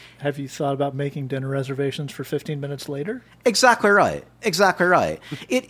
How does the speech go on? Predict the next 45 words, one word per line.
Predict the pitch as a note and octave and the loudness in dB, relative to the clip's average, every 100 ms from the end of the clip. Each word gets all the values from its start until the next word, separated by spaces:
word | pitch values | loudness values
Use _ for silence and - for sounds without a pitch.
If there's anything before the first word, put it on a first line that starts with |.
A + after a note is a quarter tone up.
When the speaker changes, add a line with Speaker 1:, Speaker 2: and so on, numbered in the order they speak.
| - | -4
Speaker 2:
it | B3+ B3 | -2 0
turns | E4 D4+ | 0 2
out, | A#3+ G#3+ | 2 4
I | |
mean, | B3 A3 | 2 2
just, | D4 - - | 0 -2 -4
just | G#3+ D4 | -2 2
as | B3+ F#3 | 2 2
a, | - | 0
as | - F#3 | 0 0
a | |
quick | E3+ F3+ - | 0 0 -2
thought. | - F3 F#2 - | 2 4 4 0
So | - F#3 D#3+ | 0 0 0
my | F#3+ G#3 | 0 2
wife | G3+ A3+ B3 | 4 2 2
and | G3+ | 0
I | F3+ E3+ | 0 0
come | - D#3+ D3+ | -2 -2 -2
from | - C#3+ C3 C3 - - | 0 2 2 -2 -8 -14
the | C#3 | -12
polar | - - F#3 F#3+ F#3+ | -6 0 4 4 4
opposite | D3+ C#3+ - C#3+ | 2 2 2 0
ends | C#3 A#2+ | -2 -4
of | |
the | G#2+ | -4
spectrum | - G#2 F2+ - D2 C#2 | -4 -4 -4 -8 -8 -10
on | A#2 F#2+ | -10 -8
schedule. | - F#2 C#2+ A1+ - - - | -6 -8 -8 -12 -16 -20 -4
Hallie's, | A#2+ C3+ F3 - | 2 2 4 2
um, | - C3 B2 B2 | 0 2 2 2
a | D3+ | -2
military | C#3 C#3+ C#3+ | -2 0 0
veteran. | A#2+ A2 G#2+ | 2 2 0
In | A2 C#3 | -2 -2
the | |
military, | D3+ F#3 F3 D#3+ D3 | 2 2 2 2 2
if | C#3 C#3 | 0 -2
you're | D#3 D#3 | 2 2
on | D3+ D3+ D3 | 4 2 2
time, | C3+ C3 A2+ | 0 0 0
you're | G#2 | -2
ten | B2 F2+ | -4 -4
minutes | E2 - | -6 -6
late. | E2 G1+ - | -8 -8 -14